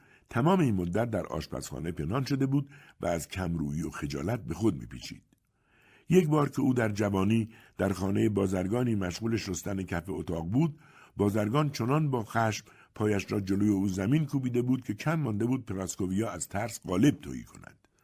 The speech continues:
و همین امر موجب شده بود که او برای همهٔ عمر ترسو و خجالتی بماند. ترسی که برای همیشه او را دچار لرزش دست و پا و پرش دائمی در عضلهٔ گونه‌اش کرده بود.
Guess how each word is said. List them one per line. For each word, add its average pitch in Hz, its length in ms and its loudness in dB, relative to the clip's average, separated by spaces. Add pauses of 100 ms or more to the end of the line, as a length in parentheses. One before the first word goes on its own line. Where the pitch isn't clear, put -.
(360)
و 87 100 2
همین 156 340 4
امر 151 240 0
موجب 120 340 2
شده 131 220 -4
بود 131 220 -4
که - 80 -6
او 123 120 0
برای 117 340 0
همهٔ 113 400 2
عمر 135 340 0 (400)
ترسو 107 520 -4
و 98 40 -4
خجالتی 76 600 -6
بماند. 50 580 -12 (580)
ترسی 87 300 -2
که 90 260 2 (340)
برای 82 220 6
همیشه 90 580 0 (340)
او 98 80 4
را 98 120 6
دچار 87 380 0
لرزش 82 460 -2
دست 73 340 -4
و 67 40 -4
پا 90 260 0
و 87 200 0 (320)
پرش 85 320 0
دائمی 80 500 0
در 87 180 0
عضلهٔ 73 480 -2
گونه‌اش 73 460 -6
کرده 50 300 -14
بود. 50 160 -20